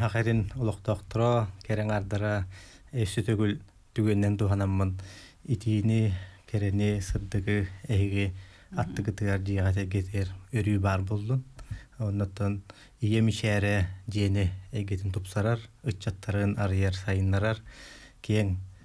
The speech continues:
Speaker 1: э, аттыгы арыяр диэн мэни аппеттер. Онон барыта алкыстаак болдун. Бу туо ихит онтон, э, сир дойду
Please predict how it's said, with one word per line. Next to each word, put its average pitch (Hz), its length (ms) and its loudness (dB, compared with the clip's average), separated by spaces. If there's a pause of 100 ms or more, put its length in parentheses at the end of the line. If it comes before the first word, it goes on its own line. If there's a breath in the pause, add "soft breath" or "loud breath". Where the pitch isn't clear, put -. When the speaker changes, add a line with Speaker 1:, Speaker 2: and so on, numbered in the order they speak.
(160)
Speaker 1:
э, 95 400 0 (160)
аттыгы 98 400 0
арыяр 92 320 2
диэн 98 300 -2
мэни 95 180 0
аппеттер. 101 640 -2 (260)
Онон 101 260 -2 (220)
барыта 98 380 0 (100)
алкыстаак 101 640 -4
болдун. 147 280 2 (800 loud breath)
Бу 117 220 0
туо 135 220 2
ихит 127 260 2 (160)
онтон, 113 400 0
э, 104 300 -2
сир 120 200 -2
дойду 107 520 0